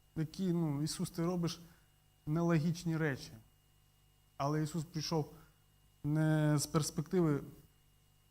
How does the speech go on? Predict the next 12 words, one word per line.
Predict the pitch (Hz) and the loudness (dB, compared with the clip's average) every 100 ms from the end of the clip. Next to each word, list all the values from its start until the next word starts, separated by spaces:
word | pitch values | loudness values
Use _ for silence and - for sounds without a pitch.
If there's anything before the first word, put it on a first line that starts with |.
| _ | _
Марії, | 135 131 160 156 135 | -4 0 2 2 0
не | 131 | -4
з | 135 | -8
перспективи | - 135 - 135 165 147 131 120 123 - - _ _ _ _ _ | -10 -10 -10 -6 -4 -2 -4 -8 -12 -18 -20 _ _ _ _ _
Марти. | 131 151 143 131 123 | -4 -2 -4 -8 -6
Він | 147 139 | -4 -4
прийшов | 151 147 156 143 | -4 -4 -2 -2
зі | |
своєї, | 139 151 147 135 117 - - _ - | -4 -2 -2 -2 -6 -14 -20 _ -4
зі | 143 | -4
своїм | - 160 147 | 0 0 0
поглядом | 151 139 123 110 110 | -2 -4 -4 -8 -14